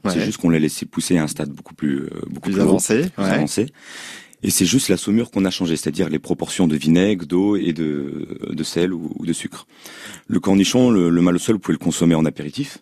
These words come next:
Speaker 1: Ouais.
Speaker 2: accompagné avec des, des morceaux de, de tomates ou, ou, ou de charcuterie. Ou alors, vous pouvez l'accompagner avec du poisson ou de la viande froide, c'est très agréable.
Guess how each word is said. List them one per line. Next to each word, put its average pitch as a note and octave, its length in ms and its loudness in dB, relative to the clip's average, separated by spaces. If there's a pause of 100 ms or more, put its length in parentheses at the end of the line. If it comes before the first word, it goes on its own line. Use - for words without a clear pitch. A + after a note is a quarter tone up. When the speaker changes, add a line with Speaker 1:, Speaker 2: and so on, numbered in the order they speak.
(160)
Speaker 1:
Ouais. G2+ 220 -4 (300)
Speaker 2:
accompagné D#2+ 420 0
avec D2 180 -4
des, C#2+ 120 -6
des D2 120 -4
morceaux D#2 320 -4
de, C#2+ 460 -6 (440)
de D#2 120 -8
tomates E2+ 580 0
ou, - 40 -6
ou, C#2+ 600 -4 (100)
ou - 80 -4
de D2 80 0
charcuterie. - 500 -6 (960)
Ou F#2+ 120 2
alors, G2+ 200 4
vous G#2+ 60 -14
pouvez F2 160 -2
l'accompagner F2 420 2
avec D2+ 180 -2
du D2 100 -10
poisson E2+ 360 -2
ou F2 380 -2
de D2 60 -10
la D2+ 80 -6
viande D2 220 -8
froide, E2 340 -6 (380)
c'est - 140 -20
très - 180 -10
agréable. D2 260 -12